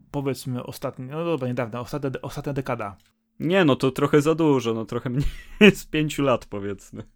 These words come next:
Speaker 1: Z pięciu lat, no to trochę odpadnie na przykład. Jaką grę z rycerzami grałeś ostatnio, która na tobie wywarła na-, największe wrażenie? Nie Soulsy.
Speaker 2: E, moje słodkie indie serduszko totalnie pękło i zakochało się w Shovel Knight. Jaka ta gra jest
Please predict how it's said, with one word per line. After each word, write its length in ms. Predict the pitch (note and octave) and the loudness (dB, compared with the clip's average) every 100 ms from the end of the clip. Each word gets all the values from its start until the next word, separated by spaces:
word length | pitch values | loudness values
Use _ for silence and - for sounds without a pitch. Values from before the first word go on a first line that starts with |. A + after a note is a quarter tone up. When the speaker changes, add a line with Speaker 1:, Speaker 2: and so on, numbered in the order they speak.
| _ | _
Speaker 1:
Z 100 | - | -6
pięciu 360 | F#3+ F3+ F#3 | -4 -2 0
lat, 160 | E3 D3+ | 0 0
no 60 | F3 | -4
to 100 | F#3+ | -4
trochę 240 | F#3 F#3 | -2 -2
odpadnie 480 | F3+ - A#2+ G#2+ G#2 | -2 -2 -2 -4 -6
na 160 | A2+ | -8
przykład. 460 | G#2+ A#2 - B2+ - - - - _ | -10 -10 -10 -10 -12 -20 -20 -20 _
Jaką 380 | F3 E3 F3 D3+ | -4 -2 0 0
grę 280 | C3+ D3 C#3 | 0 0 0
z 60 | |
rycerzami 440 | C#3 C3+ C3 C3+ A2+ | 0 -2 -6 -6 -6
grałeś 280 | A#2 B2 A#2 | -6 -8 -8
ostatnio, 440 | - B2 - A#2 | -12 -12 -12 -14
która 240 | - B2 A#2+ | -10 -8 -8
na 100 | A#2+ | -8
tobie 240 | C3+ C3 | -8 -8
wywarła 300 | A2+ B2+ B2+ | -8 -6 -4
na-, 120 | B2 | -6
największe 480 | B2 B2 C3 C#3 - | -6 -6 -6 -6 -8
wrażenie? 480 | C3 A#2 B2 D3 F#3 - - - _ _ - | -6 -6 -6 -6 -8 -10 -20 -20 _ _ -14
Nie 260 | D3 D3 | -4 -4
Soulsy. 480 | C3 A2+ G2 - F#2+ - _ - | -2 -6 -6 -12 -16 -20 _ -2
Speaker 2:
E, 260 | G2+ G2+ | 0 0
moje 560 | G#2+ A2+ B2+ C3+ C3 B2 | -2 -4 -2 -2 0 -2
słodkie 680 | - - B2 B2 - - B2 | -4 -6 -2 -2 -4 -6 -6
indie 420 | - A#2+ B2 A2+ | -2 -4 -4 -6
serduszko 680 | - C3 B2+ B2 A#2+ - B2 | -6 -6 -6 -8 -10 -8 -8
totalnie 540 | - - B2 A#2+ A2+ A2 | -8 -6 -4 -4 -4 -2
pękło 380 | A#2+ A#2+ - | -2 -2 -4
i 60 | A#2+ | -4
zakochało 560 | B2+ A#2 A#2+ - A#2+ A#2+ | -4 -4 -4 -2 -2 -2
się 160 | - A2+ | -6 -6
w 80 | - | -4
Shovel 440 | - A#2+ A2+ G#2+ | 0 0 0 -2
Knight. 320 | G#2 G2+ G2 | -6 -8 -10
Jaka 520 | - B2+ C3 B2+ B2+ A#2+ | -8 -6 0 0 0 -4
ta 220 | C3 A#2+ | -2 -2
gra 200 | A#2+ A#2 | -2 -2
jest 240 | A2+ - | -4 -8